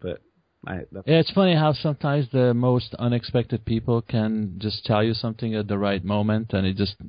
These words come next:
Speaker 2: has a major influence on your life. Um, so while you were working and, and you really just were,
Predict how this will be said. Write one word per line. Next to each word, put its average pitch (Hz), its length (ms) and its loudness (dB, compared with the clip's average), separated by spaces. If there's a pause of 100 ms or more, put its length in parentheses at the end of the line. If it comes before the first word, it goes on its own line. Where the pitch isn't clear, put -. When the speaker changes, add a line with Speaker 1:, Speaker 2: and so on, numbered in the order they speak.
(140)
Speaker 2:
has 104 160 2
a 101 60 0
major 98 400 0
influence 92 520 0
on 95 120 2
your 87 120 0
life. 90 340 2 (720)
Um, 127 460 4 (360)
so 180 340 6
while 147 300 4
you 233 120 6
were 185 180 6
working 135 640 2
and, 107 340 4
and 107 180 4
you 107 120 4
really 113 500 2 (280)
just 107 300 -6
were, 107 340 0